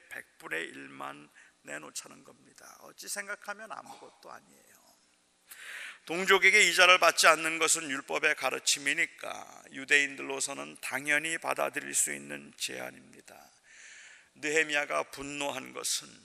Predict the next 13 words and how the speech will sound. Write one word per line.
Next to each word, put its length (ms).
그가 300
이루고자 460
하는 260
꿈을 380
공유하고 580
있지 260
않은 280
것 160
같아서입니다. 1400
거기서 360
오는 220
낙심 400
때문이었어요. 800